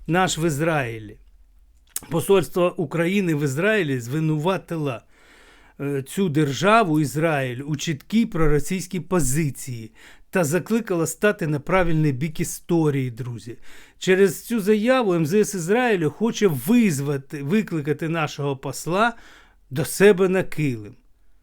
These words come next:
Розумієте, що написав наш посол? У той час, як народ України, включаючи її значну єврейську громаду,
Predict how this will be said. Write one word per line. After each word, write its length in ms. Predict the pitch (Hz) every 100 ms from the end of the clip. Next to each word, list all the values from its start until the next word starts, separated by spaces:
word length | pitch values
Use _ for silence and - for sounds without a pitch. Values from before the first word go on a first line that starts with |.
| _ _ -
Розумієте, 600 | 147 165 247 269 - -
що 340 | - - 285
написав 560 | 240 156 160 - 226 185
наш 220 | 175 160
посол? 560 | - 147 - 123 113 147
У 40 |
той 260 | 156 262 226
час, 460 | - 226 156 -
як 140 | 143 180
народ 340 | 214 233 226
України, 640 | 175 196 214 208 170 127 -
включаючи 800 | - 170 - 226 208 147 135 160
її 200 | 175 208
значну 440 | 185 208 202 240
єврейську 840 | 220 175 156 190 233 233 - - 180
громаду, 880 | 196 196 180 226 226 143 131 156